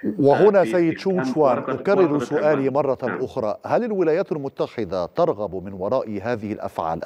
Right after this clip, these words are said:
Speaker 1: التي بدأت بسردها تاريخياً في الفترة القريبة؟ هل تتصور أن الولايات المتحدة تتمنى أن تدخل، آه، الصين عسكرياً إلى تايوان؟
Speaker 2: بالنسبة للحكومة الصينية، لا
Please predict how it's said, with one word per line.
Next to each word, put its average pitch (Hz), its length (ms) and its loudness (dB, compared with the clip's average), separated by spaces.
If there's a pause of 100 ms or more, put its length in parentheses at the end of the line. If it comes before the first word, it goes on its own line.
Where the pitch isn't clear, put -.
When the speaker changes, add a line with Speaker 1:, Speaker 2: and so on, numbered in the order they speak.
Speaker 1:
التي 135 280 -2 (400)
بدأت 131 400 0
بسردها 120 680 -4
تاريخياً 139 640 -2 (280)
في 123 200 0
الفترة 120 360 -2
القريبة؟ 110 540 -2 (400)
هل 190 140 2
تتصور 196 420 0
أن 160 100 -4
الولايات 151 380 0
المتحدة 139 600 -2
تتمنى 151 580 -2 (100)
أن 95 60 -10
تدخل، 92 540 -6 (200)
آه، 82 200 -12
الصين 120 340 -2
عسكرياً 104 400 0
إلى 92 200 -4
تايوان؟ 92 420 -4 (2000)
Speaker 2:
بالنسبة 175 380 2
للحكومة 160 480 2
الصينية، 135 560 2
لا 139 280 2